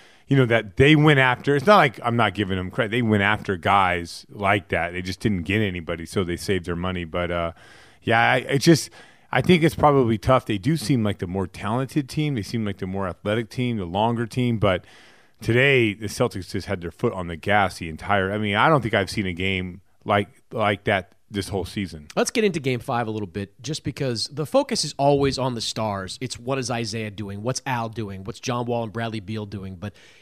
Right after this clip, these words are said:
Speaker 2: you know, it seems to me that whatever supporting cast shows up the most in this series,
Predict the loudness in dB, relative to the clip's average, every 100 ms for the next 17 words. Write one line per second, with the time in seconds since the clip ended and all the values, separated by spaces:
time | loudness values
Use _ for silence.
0 | -4 -2 -2 -4 -4 -4 -2 0 -2 -4
1 | -4 -4 -2 -4 -6 -6 -2 0 0 -2
2 | -2 0 0 -2 0 2 0 -2 -4 -4
3 | -6 -4 0 0 -2 -6 -4 -2 -2 -2
4 | -2 -2